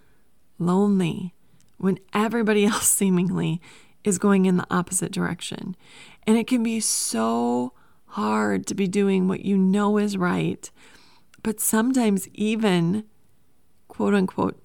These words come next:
Christians are saying, "You don't have to do that. God doesn't care. Come on."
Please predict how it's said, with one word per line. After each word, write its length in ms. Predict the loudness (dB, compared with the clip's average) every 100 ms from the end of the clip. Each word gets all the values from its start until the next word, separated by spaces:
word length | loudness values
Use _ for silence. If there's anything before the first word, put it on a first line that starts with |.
| -20
Christians 1080 | -20 -4 -4 -4 -6 -6 -4 -6 -6 -10 -18 -20 -20 -16 -6
are 100 | -4
saying, 340 | 0 0 0
"You 120 | -2
don't 160 | -4 -4
have 160 | -4 -4
to 100 | -4
do 160 | -2
that. 240 | -2 -4 -6
God 260 | -6 -4
doesn't 320 | -4 -6 -8 -8
care. 560 | -4 -2 -2 -4 -8 -12 -20 -20 -20 _ -4
Come 260 | -2 2
on." 600 | 2 2 2 2 0 -2